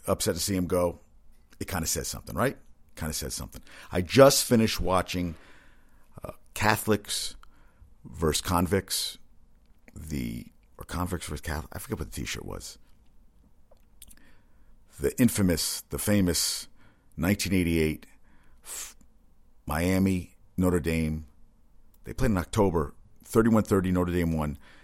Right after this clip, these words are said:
It was interesting. Uh, they showed the Cleveland Gary play. You know, you don't remember the game because you haven't seen it in a long time. But Cleveland Gary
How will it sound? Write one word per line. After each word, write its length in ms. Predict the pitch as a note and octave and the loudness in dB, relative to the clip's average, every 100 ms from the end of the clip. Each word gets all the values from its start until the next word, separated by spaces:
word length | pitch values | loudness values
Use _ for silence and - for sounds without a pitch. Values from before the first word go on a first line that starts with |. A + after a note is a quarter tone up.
| - | -4
It 80 | |
was 140 | F#2+ G2+ | 2 2
interesting. 500 | C3 A2+ F2 - A#3+ - | 2 0 0 -2 -6 -2
Uh, 140 | E2 E2+ | 0 0
they 120 | F#2 | 0
showed 180 | - A2+ | 2 2
the 60 | |
Cleveland 500 | - C3 A#2+ A2 F2+ - - - | 2 4 6 6 4 -2 -18 2
Gary 320 | G2+ G2+ G2+ | 6 6 6
play. 240 | E2+ D#2+ - | 2 -2 0
You 100 | A2 | 2
know, 80 | A2+ | 4
you 120 | A2+ | 6
don't 140 | D3 | 6
remember 280 | A#2 A#2 G2+ | 8 8 8
the 60 | G2 | 4
game 200 | F2 E2 | 2 -2
because 140 | D#2+ | -2
you 60 | E2 | -4
haven't 120 | D#2 | -4
seen 120 | E2+ | -4
it 40 | |
in 40 | D#2 | -4
a 40 | |
long 100 | C2+ | -6
time. 180 | - B1 | -8 -10
But 80 | D#2 | -2
Cleveland 400 | A#2+ A#2+ A2 F#2 | 2 4 4 4
Gary 500 | F#2+ F#2+ F#2 F2+ | 4 4 2 -2